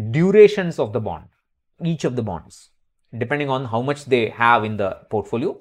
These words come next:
that will be the weighted average. So higher the average maturity, most often higher the nav volatility. So if you take a liquid fund,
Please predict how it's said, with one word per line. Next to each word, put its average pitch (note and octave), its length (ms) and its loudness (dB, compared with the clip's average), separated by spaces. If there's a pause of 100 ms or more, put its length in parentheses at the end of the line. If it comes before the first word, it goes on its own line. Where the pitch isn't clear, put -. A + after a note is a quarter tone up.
that A#2 160 0
will A#2 60 -6
be D3+ 80 -4
the D3+ 80 -6
weighted G#2 280 -2
average. - 400 -12 (460)
So G#3+ 420 4
higher C4 500 6
the C4 160 2
average D3+ 380 2
maturity, B2+ 560 -6 (1400)
most A3+ 520 0
often A3+ 380 4 (960)
higher F#3+ 340 6
the E3+ 280 0 (240)
nav A#2+ 280 0
volatility. F2+ 500 -6 (1400)
So F3 280 0
if F3 160 -4
you A#3 80 0
take A#3 180 6
a B3+ 60 8
liquid D#3+ 360 4
fund, C#3 260 -2